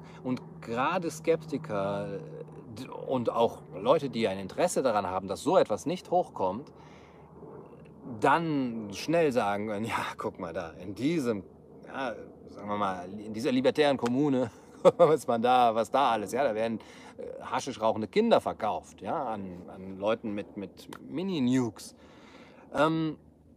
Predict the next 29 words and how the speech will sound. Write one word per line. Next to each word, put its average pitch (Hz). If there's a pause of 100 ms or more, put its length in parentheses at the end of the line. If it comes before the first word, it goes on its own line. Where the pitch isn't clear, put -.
(520)
und 131
da-, 139
dass 143
man 147
natürlich 139
diese 107
Kindheitskrankheiten, 117 (180)
ähm, 92 (400)
hervorheben 131
kann 120
und 117
sagen 104
kann, 104
„Ja, 87
ey, 69
wie 78
soll 87
das 87
funktionieren? 87
Guck 98
mal, 87
guck 120
dir 107
das 98
an, 101
das 92
hat 87
nicht -
funktioniert.“ -